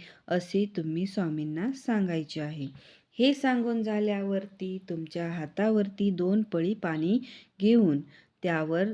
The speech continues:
तुम्हाला एक फूल घ्यायचे आहे, तांदूळ घ्यायचे आहे,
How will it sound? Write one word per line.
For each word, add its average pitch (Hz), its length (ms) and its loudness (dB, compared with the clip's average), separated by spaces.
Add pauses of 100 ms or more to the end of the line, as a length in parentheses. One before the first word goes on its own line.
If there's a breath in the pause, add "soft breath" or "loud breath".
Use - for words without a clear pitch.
(140)
तुम्हाला 170 500 -2
एक 170 320 -4
फूल 196 360 4
घ्यायचे 190 520 -2
आहे, 196 380 2
तांदूळ 165 520 0
घ्यायचे 190 400 -2
आहे, 185 400 -2